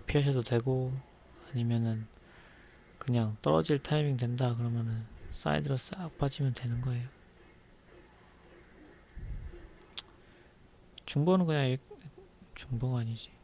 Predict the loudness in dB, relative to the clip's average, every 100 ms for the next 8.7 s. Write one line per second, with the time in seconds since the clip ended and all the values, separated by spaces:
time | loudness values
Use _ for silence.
0 | -16 -2 0 2 4 4 6 4 4 2
1 | 2 2 0 0 -2 -2 -10 -18 -18 -18
2 | -16 -18 -20 -18 4 8 10 8 4 -20
3 | -20 -8 -4 -4 -6 -12 -8 -6 -6 -6
4 | -4 2 4 6 4 2 2 2 0 -6
5 | -2 2 4 4 0 -2 -4 -8 -14 -20
6 | -20 -16 -10 -8 -4 -4 -2 0 -2 -4
7 | -10 -14 -12 -12 -14 -16 -18 -4 0 0
8 | 6 10 10 10 6 2